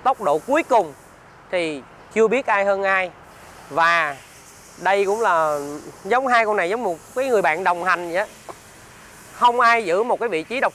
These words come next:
tôn cả. Nó cứ đồng hành cùng với nhau, nó đi dìu dắt, dìu dắt tới giờ luôn. Đó, con này giờ ra gen ba rồi, con này cũng gen ba, gen bốn gì rồi. Thật sự cũng gen ba.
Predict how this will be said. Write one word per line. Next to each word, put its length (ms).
tôn 240
cả. 240
Nó 140
cứ 100
đồng 200
hành 240
cùng 120
với 100
nhau, 240
nó 60
đi 300
dìu 200
dắt, 220
dìu 160
dắt 220
tới 200
giờ 220
luôn. 160
Đó, 300
con 180
này 260
giờ 200
ra 160
gen 320
ba 280
rồi, 200
con 160
này 140
cũng 200
gen 180
ba, 200
gen 200
bốn 300
gì 80
rồi. 140
Thật 120
sự 160
cũng 160
gen 220
ba. 320